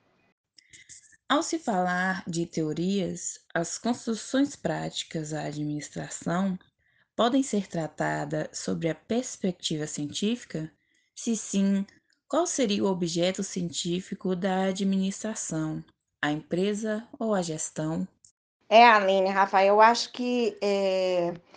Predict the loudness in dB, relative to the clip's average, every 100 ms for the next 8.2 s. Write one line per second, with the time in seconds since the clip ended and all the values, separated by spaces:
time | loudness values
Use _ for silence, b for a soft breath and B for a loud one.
0 | b b b b _ -20 -20 _ _ _
1 | 10 12 10 8 2 4 6 8 6 4
2 | -2 2 8 8 6 2 2 6 4 6
3 | 2 0 6 6 6 4 2 0 2 2
4 | 2 0 0 2 4 4 4 4 4 4
5 | 2 2 0 -2 -6 -2 2 4 4 4
6 | 2 2 0 0 6 6 6 4 4 4
7 | 4 8 8 8 2 2 2 4 6 10
8 | 10 8